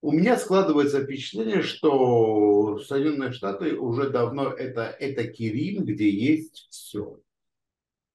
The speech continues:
И когда мы говорим о С Ш А, просто-напросто о С Ш А как о одной стране говорить, э,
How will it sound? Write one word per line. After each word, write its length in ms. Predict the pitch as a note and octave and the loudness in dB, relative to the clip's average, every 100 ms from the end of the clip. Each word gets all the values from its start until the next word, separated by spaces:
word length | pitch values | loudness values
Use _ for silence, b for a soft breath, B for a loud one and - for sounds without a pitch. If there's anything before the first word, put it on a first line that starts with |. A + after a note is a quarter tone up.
| _ - | _ -10
И 140 | C#3+ | -4
когда 260 | D3 D#3 G3+ | 0 2 4
мы 140 | F3 | 4
говорим 300 | D3+ E3+ D3+ | 4 4 4
о 80 | B2+ | 2
С 160 | D3+ | -2
Ш 340 | C3+ - F#3+ A3 | -4 -4 -2 0
А, 40 | |
просто-напросто 920 | - F3+ E3+ F3 E3+ D#3+ D#3 D#3 C#3 | 0 -2 -2 0 0 0 0 0 0
о 60 | C#3 | -2
С 160 | C3 D3+ | -2 -4
Ш 240 | - E3 | -4 -2
А 360 | D#3 B2+ A2+ - | 2 2 0 -6
как 300 | B2+ B2 - | -12 -12 -12
о 460 | A#2 - - A#2+ - | -14 -12 -10 -10 -10
одной 460 | - B2+ B2+ D3 B2 | -10 -10 -4 -2 -2
стране 400 | - B2+ C3 G3 | -4 -6 -4 -4
говорить, 680 | E3 A#2 A2+ G#2+ F3 - | 0 2 2 0 -4 -6
э, 1000 | B2 G#2+ G2+ G2 G2 F#2+ F#2+ F#2 F#2+ F#2+ | -8 -6 -8 -10 -10 -12 -12 -12 -12 -14